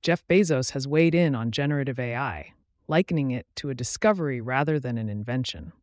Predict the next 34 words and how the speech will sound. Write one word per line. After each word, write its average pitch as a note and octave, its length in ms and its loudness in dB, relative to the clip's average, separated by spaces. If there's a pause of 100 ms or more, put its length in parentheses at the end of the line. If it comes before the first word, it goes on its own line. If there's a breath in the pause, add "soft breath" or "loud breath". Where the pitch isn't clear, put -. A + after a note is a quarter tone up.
(580)
He - 140 -8
points F#3 360 2
out E3+ 280 2 (120)
that C#3+ 120 -4
while C#3 200 -2
generative F3+ 480 4
A E3 140 6
I C#3 180 4
can C#3 160 -4
surprise E3 520 2
us A#2+ 200 -4
with B2 120 -8
its A2+ 120 -10
capabilities, C3 880 -2 (300)
it's - 160 -6
not G3 180 2
conscious - 640 -2
and B2+ 100 -4
tends D3+ 300 -4
to - 100 -8
lie, A#2+ 500 -6 (260)
reminding D3 500 0
us A2 220 -8
that - 160 -12
humans E3+ 380 0
still F3 260 -2
play C#3 200 -4
a G#2+ 60 -6
crucial G#3 400 -4
role A#2+ 420 -6 (120)
as A#2+ 100 -10
curators D3+ 800 -6
and B2+ 140 -8
strategists. - 880 -12